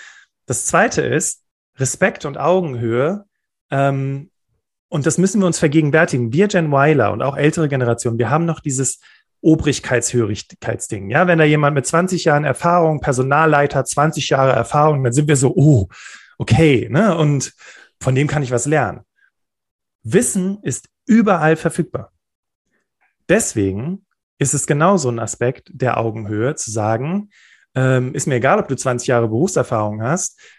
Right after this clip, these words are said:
ähm, Statistiken, wirtschaftlich, äh, wissenschaftliche Studien zeigen, dass es aber so und so viel besser ist.“ Und das sind Dinge, mit denen, auf die man sich einlassen muss und es auch wichtig ist, weil dann kann man ganz tolle Ergebnisse erzielen.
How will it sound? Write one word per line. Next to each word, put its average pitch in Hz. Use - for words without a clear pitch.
ähm, 123
Statistiken, 143
wirtschaftlich, 151
äh, 131
wissenschaftliche 135
Studien 160
zeigen, 170
dass 143
es 131
aber 123
so 131
und 131
so 131
viel 123
besser 143
ist.“ 123
Und 135
das 165
sind 185
Dinge, 170
mit 165
denen, 170
auf -
die 160
man 170
sich 160
einlassen 147
muss 135
und 135
es 123
auch 113
wichtig -
ist, 123
weil 131
dann 143
kann 175
man 170
ganz 170
tolle 170
Ergebnisse 165
erzielen. 107